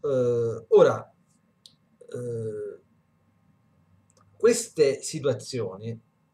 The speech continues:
sembrerebbero inspiegabili all'interno di un certo paradigma, di un certo pensiero,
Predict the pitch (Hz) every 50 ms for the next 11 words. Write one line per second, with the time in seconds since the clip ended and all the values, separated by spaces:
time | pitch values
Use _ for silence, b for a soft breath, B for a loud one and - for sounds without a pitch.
0 | _ _ _ _ _ _ _ _ _ _ _ _ _ _ _ _ _ - _ -
1 | - - - - - - - 202 233 240 247 240 226 233 233 233 226 247 240 226
2 | 185 165 151 160 147 143 139 131 117 - - - - - 131 127 123 143 139 131
3 | 123 120 113 110 117 117 110 110 110 107 - - 143 127 127 123 127 127 127 120
4 | 123 120 120 - 170 185 190 165 135 120 117 117 113 110 113 113 113 113 - 139
5 | 135 135 - - - 117 107 - - 113 110 110 110 113 131 131 123 113 - 117
6 | 107 104 104 101 107 - - - 117 113 - - 113 113 190 190 170 - - 110
7 | 110 117 110